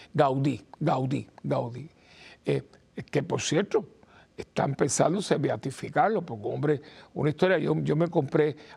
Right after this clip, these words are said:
ahí a la, a la salida hay una tienda, y me compré la vida de él, eh, increíble, un hombre, una muerte increíble, porque él lo, lo atro-, lo atropelló un tranvía,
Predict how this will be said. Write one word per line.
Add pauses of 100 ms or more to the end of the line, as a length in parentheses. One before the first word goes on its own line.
ahí
a
la, (160)
a
la
salida
hay
una
tienda, (400)
y
me
compré
la
vida
de
él, (400)
eh, (200)
increíble,
un
hombre, (440)
una
muerte (540)
increíble,
porque
él
lo,
lo
atro-,
lo
atropelló
un
tranvía,